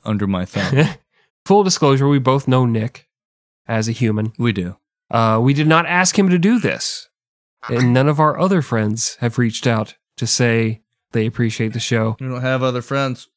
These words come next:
Speaker 2: And i-, in truth, we don't actually care for Nick that much. He's k-, kind of
Speaker 1: Yeah, he's an idiot.
Speaker 2: Yeah, we kinda fucking hate him.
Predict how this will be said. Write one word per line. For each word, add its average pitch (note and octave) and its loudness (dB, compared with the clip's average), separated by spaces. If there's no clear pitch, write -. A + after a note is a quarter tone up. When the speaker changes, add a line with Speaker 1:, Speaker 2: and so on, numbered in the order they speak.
Speaker 2:
And D3+ 2
i-, F3 -2
in D#3+ 0
truth, G3 2
we E3 6
don't F3 2
actually F3 2
care F3 2
for D#3 0
Nick D#3+ 2
that A#2 -2
much. - -4
He's C3+ -2
k-, - -16
kind C3+ -2
of F3+ -4
Speaker 1:
Yeah, A#2+ 0
he's B2+ 0
an A2 0
idiot. F#2+ -4
Speaker 2:
Yeah, F3 4
we B2+ 2
kinda D#3 -2
fucking C#3 -4
hate D#3+ 2
him. B2 0